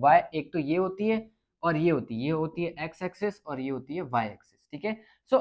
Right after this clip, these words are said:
ऐसे चल रही है, इस डायरेक्शन में चल रही है, ठीक है।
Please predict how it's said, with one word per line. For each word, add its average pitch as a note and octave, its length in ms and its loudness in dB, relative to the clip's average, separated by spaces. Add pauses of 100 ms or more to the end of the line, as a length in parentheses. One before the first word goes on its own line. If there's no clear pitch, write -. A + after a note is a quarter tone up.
(140)
ऐसे G3 300 8
चल D#3+ 140 0
रही A2 240 -10
है, - 160 -20
इस F3 180 -4
डायरेक्शन D#3+ 420 0
में C#3 120 -6
चल B2 120 -10
रही G#2 160 -10
है, G#2 60 -12
ठीक C#3 200 -8
है। A3+ 60 0